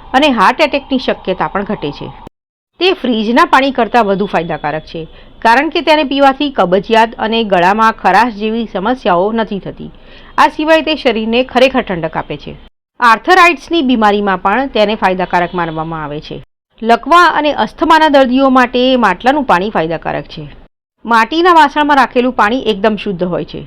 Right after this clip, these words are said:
તે ઝાડા, કમળો અને મરડો જેવા રોગોને જન્મ આપતા બેક્ટેરિયાને દૂર કરે છે. માટીના વાસણમાં રાખેલું પાણી પીવાથી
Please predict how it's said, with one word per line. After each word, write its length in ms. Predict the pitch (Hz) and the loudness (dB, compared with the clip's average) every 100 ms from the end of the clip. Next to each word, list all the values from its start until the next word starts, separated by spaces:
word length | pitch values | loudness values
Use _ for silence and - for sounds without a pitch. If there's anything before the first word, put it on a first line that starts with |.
| - _ _ _ _ | -20 _ _ _ _
તે 80 | 320 339 | 2 2
ઝાડા, 560 | 247 202 190 226 269 285 | 2 2 4 6 6 4
કમળો 420 | 285 214 214 247 262 | 0 -2 2 4 2
અને 240 | - 240 233 | 2 0 0
મરડો 360 | 208 190 220 294 | 0 2 4 4
જેવા 280 | 254 254 233 | 4 4 4
રોગોને 440 | 202 185 202 202 | 2 0 -2 -2
જન્મ 240 | 190 185 | -2 -2
આપતા 340 | 190 180 - 175 | -4 -4 -2 0
બેક્ટેરિયાને 760 | 175 160 - 285 220 170 185 226 | -2 -2 0 0 0 -2 -2 -2
દૂર 180 | 214 | -2
કરે 260 | 190 156 151 | -2 -6 -8
છે. 160 | - 151 - _ _ _ _ 233 | -14 -18 -20 _ _ _ _ 0
માટીના 500 | 233 349 339 349 349 | 2 2 2 4 4
વાસણમાં 420 | 320 320 302 294 | 4 2 2 2
રાખેલું 340 | 285 285 285 | 2 -2 -4
પાણી 220 | 254 226 | -2 -4
પીવાથી 600 | 226 226 254 302 240 226 | -4 -2 0 0 -4 -6